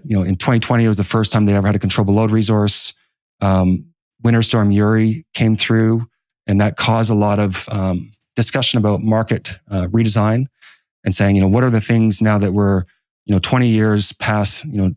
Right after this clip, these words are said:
normal deregulation that, you know, if the system was the way it was today, you know, what would be the things that we would design for rules and products, right? Given the high amount of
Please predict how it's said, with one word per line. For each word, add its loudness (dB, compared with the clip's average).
normal 2
deregulation 0
that, -2
you -2
know, -2
if -2
the 0
system 0
was 0
the 0
way 2
it -2
was 0
today, 0
you 0
know, 2
what 0
would -2
be 0
the 0
things 0
that -2
we 2
would 0
design 2
for 0
rules 2
and 0
products, -4
right? 0
Given 2
the 2
high -2
amount 0
of -2